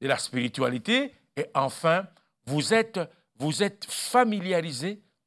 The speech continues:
aux secrets de la spiritualité qui sont prière et jeûne, pureté, euh, méditation, pardon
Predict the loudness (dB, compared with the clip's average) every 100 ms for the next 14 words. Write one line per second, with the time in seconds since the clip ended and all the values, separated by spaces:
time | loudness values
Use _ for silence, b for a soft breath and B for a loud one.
0 | 2 2 2 -2 -4 -4 -8 -10 _ _
1 | 4 6 6 2 0 0 0 2 2 2
2 | 2 0 b b 0 6 8 8 6 -2
3 | _ _ _ _ _ -2 4 4 4 2
4 | 4 4 2 -4 _ _ _ _ _ -6
5 | 2 4 4 4 4 2 _ _ _ _
6 | _ _ 2 4 6 4 4 4 2 2
7 | 2 0 -4 _ _ _ _ 8 8 8
8 | 0 0 -2